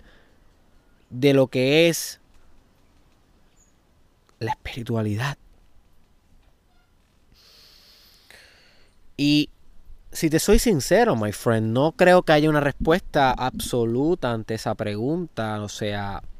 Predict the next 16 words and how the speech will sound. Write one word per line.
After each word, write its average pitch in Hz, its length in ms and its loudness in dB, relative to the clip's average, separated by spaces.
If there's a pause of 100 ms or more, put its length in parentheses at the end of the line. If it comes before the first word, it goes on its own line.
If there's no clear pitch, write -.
cada 131 260 2
cua-, 135 320 2
cada 135 240 4
caso 135 240 -4
es 120 80 -6
particular 131 1000 0 (720)
y 110 100 -8
conlleva 117 1000 0 (920)
sus - 220 -6
especificaciones. 131 1500 -4 (2000)
Pero 160 240 4
creo 233 260 2
que 214 100 2
hay 202 160 4
una 208 180 2
variable 127 800 2